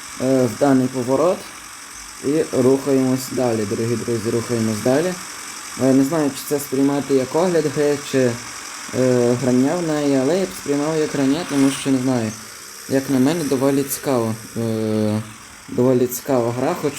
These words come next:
тут є один спосіб заробітку, один автомобіль, е, ну, хіба що мопед є.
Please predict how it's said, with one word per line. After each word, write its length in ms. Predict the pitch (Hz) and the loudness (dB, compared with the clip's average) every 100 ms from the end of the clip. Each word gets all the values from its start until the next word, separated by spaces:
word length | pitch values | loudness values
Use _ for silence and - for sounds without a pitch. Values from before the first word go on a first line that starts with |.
| - | 0
тут 120 | 135 110 - 117 | 0 0 -6 2
є 260 | 131 127 123 - - - - | 4 4 2 -4 -16 -16 -12
один 240 | 123 139 131 | 0 2 2
спосіб 420 | 135 139 139 123 110 | 0 -2 -2 -4 -2
заробітку, 680 | 147 165 139 147 - - 143 | 0 0 0 -2 -6 2 4
один 320 | 135 131 131 | 4 4 2
автомобіль, 1000 | 123 - 123 120 110 156 175 156 139 127 | 0 -4 -2 0 0 2 4 4 2 4
е, 400 | 127 120 117 113 - - - - - - - - - - - | 4 2 0 -2 -8 -16 -16 -16 -16 -16 -16 -16 -16 -14 2
ну, 240 | 185 143 113 - | 6 6 2 -2
хіба 200 | 139 139 | 0 0
що 180 | - 143 | -2 -2
мопед 480 | 135 147 120 113 | -2 0 0 0
є. 160 | 110 104 | 0 -2